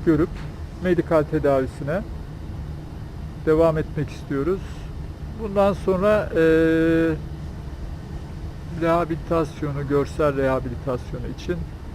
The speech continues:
belki, e, şu an düşündüğümüz, e, bir adım daha var ama gidişata göre bunlar tabii ki değişebilir, takdir edersiniz. Şu anda kadar ki, e,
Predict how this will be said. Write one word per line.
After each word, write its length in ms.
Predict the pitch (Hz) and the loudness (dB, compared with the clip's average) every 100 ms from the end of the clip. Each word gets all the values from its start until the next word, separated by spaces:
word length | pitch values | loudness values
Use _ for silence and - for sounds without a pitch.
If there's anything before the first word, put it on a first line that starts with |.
| - - - - - - - - | -10 -10 -12 -10 -10 -10 -8 -2
belki, 500 | 139 135 - 143 143 - - | 0 0 -2 0 0 -4 -4
e, 60 | 143 139 139 139 139 139 151 - - | 0 2 2 2 2 0 -4 -8 0
şu 120 | 160 | 2
an 120 | 139 147 - - - - - - | 2 0 -8 -10 -10 -10 -10 -4
düşündüğümüz, 680 | 170 - 165 139 139 139 165 - - - - - 139 | -4 -2 -2 0 0 0 -4 -6 -10 -10 -10 -8 -4
e, 320 | 139 139 135 | 0 0 0
bir 180 | 156 143 | 0 2
adım 200 | 143 131 139 | 0 -2 2
daha 280 | 143 143 123 | 2 4 2
var 180 | 123 - - - - - - | 0 -2 -8 -10 -10 -8 -4
ama 300 | 160 147 208 - - - - - - - | -2 -2 -2 -6 -8 -8 -8 -8 -8 -6
gidişata 560 | 208 190 - 165 - 143 | -4 -4 2 2 4 2
göre 260 | 131 135 156 | 2 2 0
bunlar 300 | 160 151 156 - - - | 0 0 -2 -4 -8 -4
tabii 180 | 151 123 | -4 -4
ki 180 | - | -4
değişebilir, 520 | 143 135 - 139 117 131 135 | -2 -2 -2 -4 -4 -6 -4
takdir 320 | 127 - 127 | -4 -4 -4
edersiniz. 560 | 123 123 - 160 170 - - - - - | 0 -2 -2 -6 -6 -6 -10 -10 -10 -2
Şu 100 | 190 | 0
anda 220 | 165 160 165 - - | 0 0 -2 -4 -4
kadar 300 | 165 135 143 | 0 4 4
ki, 260 | 123 151 131 131 - | 2 -2 -2 -4 -6
e, 80 | 143 | -2